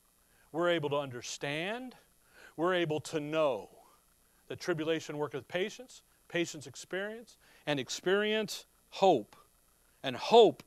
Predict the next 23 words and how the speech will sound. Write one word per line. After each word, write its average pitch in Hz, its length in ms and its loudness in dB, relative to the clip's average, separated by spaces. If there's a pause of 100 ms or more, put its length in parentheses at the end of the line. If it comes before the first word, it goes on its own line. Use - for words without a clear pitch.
maketh 151 340 -2
not 170 220 4
ashamed, 190 340 -2
because 156 240 -2
the 127 80 -8
love 160 200 2
of 135 100 -8
God 160 240 4
is - 60 -8
shed 175 200 0
abroad 165 320 2
in 160 60 -2
our 165 160 2
hearts 165 400 4 (320)
by 175 180 10
the 202 80 8
Holy 175 240 4
Ghost, 160 320 4
which 156 160 -10
is 127 80 -16
given 156 300 -4
unto 151 260 -4
us. 135 160 0